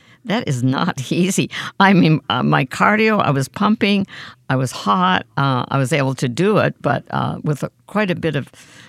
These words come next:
uh, wherewithal to get myself off the floor fifteen times,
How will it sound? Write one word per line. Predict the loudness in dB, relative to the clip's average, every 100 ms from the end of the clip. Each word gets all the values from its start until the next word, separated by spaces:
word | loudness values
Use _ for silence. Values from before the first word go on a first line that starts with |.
| -20 -6
uh, | -4 -2 -4 -8 _ -20 _ -6
wherewithal | 0 2 2 0 2 0 -2 -8 -4
to | -2
get | -2 -4
myself | -4 -6 -8 -8
off | -10 -8
the | -10
floor | -8 -10 -8
fifteen | -10 -10 -6 -4 -4
times, | -4 -4 -4 -8 -12